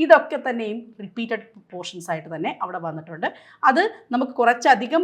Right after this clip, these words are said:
പോർഷൻസ് ഈ ചാപ്റ്ററിൽ പഠിക്കാനുണ്ട്, അത് മനസ്സിലാക്കുക.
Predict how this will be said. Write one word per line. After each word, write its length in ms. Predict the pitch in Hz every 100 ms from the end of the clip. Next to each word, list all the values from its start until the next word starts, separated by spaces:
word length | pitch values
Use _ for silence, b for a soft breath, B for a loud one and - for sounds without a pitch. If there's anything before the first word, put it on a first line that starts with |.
| 339
പോർഷൻസ് 420 | 262 233 240 233 226
ഈ 40 | 214
ചാപ്റ്ററിൽ 440 | 220 185 - 214 226 _
പഠിക്കാനുണ്ട്, 800 | 214 196 233 285 285 285 190 175 208
അത് 100 | 202 233
മനസ്സിലാക്കുക. 600 | 185 180 208 170 - 208